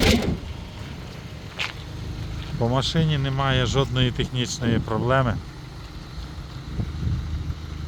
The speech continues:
Е, так, починаю. Мотор, проблем нема, коробка, проблем немає. Полуосі, підвізка,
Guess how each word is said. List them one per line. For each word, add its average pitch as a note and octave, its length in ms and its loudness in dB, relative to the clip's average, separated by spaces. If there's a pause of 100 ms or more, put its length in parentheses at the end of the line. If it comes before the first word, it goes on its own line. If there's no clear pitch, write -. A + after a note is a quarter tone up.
(520)
Е, C3 600 8
так, D3 280 10 (500)
починаю. C3 840 4 (2000)
Мотор, C3+ 480 8 (180)
проблем A2+ 460 4
нема, A#2+ 400 4 (140)
коробка, A#2+ 580 4 (120)
проблем G#2+ 480 2
немає. A#2+ 500 4 (680)
Полуосі, C3 720 6 (100)
підвізка, A#2+ 840 4